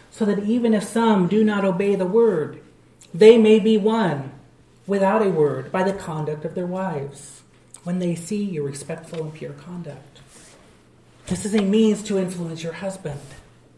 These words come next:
Verse five goes on, "For this is how the holy women who hoped in God used to adorn themselves, by submitting to their husbands." By adorning yourselves in this way, you're bringing honor to the Lord.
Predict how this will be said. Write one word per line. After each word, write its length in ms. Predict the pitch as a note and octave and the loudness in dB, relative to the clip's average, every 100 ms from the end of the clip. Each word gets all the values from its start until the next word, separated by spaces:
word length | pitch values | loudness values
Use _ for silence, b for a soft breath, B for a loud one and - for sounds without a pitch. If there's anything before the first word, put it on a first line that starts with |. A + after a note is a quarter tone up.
| - - _ _ E3+ | -20 -20 _ _ -4
Verse 180 | E3+ | -2
five 240 | - F3+ F3 | -2 -2 0
goes 220 | E3+ D#3+ | 0 0
on, 340 | F3 F3 E3+ B B - | 0 0 0 B B 0
"For 160 | F#3+ | 2
this 260 | F3+ G3 G#3 | 4 4 4
is 260 | F#3+ F#3 | 0 0
how 260 | - G3 F#3+ | -6 0 0
the 120 | F#3 | 0
holy 300 | F3+ F#3+ F#3+ | -2 -2 0
women 360 | D#3 D#3 D#3 F3 | 0 0 0 -2
who 220 | F3 E3 | -2 -2
hoped 320 | - F3+ F3+ | -2 -2 -2
in 80 | E3+ | -4
God 420 | E3 F3 F3+ D3+ | -2 -2 0 0
used 220 | D#3+ E3 | -2 -4
to 80 | F#3+ | -4
adorn 300 | F3 F3 G3 | -2 -2 -2
themselves, 420 | D#3 C#3+ D3 C3 B B - | -6 -8 -8 -10 B B -10
by 220 | F3+ F#3+ | -4 -2
submitting 760 | G3 G3 F3+ F#3 A#3 E3 E3+ E3+ | -2 -2 -2 0 0 0 -4 -8
to 120 | F#3 | -8
their 140 | F#3 | -8
husbands." 880 | F#3 G3+ F3+ D#3+ C3 C3 - - - - - - _ _ _ - - - _ - - _ _ _ _ - | -8 -10 -10 -10 -10 -12 -16 -18 -20 -20 -20 -20 _ _ _ -20 -20 -20 _ -20 -20 _ _ _ _ -4
By 180 | F#3 | 0
adorning 520 | F#3 F#3 F3+ F#3 G#3+ F#3+ | 2 2 2 4 4 4
yourselves 440 | E3+ - E3+ E3 | 2 0 -2 -2
in 120 | D#3+ | -4
this 220 | D#3 D#3 | -4 -4
way, 340 | E3+ F#3 F3 D#3+ | 0 2 2 0
you're 160 | D#3+ | -4
bringing 340 | D#3+ E3 E3 D#3 | -4 -6 -6 -8
honor 260 | D#3 D3 | -6 -8
to 120 | C#3+ D3 | -6 -6
the 100 | D3 | -6
Lord. 440 | E3+ D3+ B2 | -6 -6 -8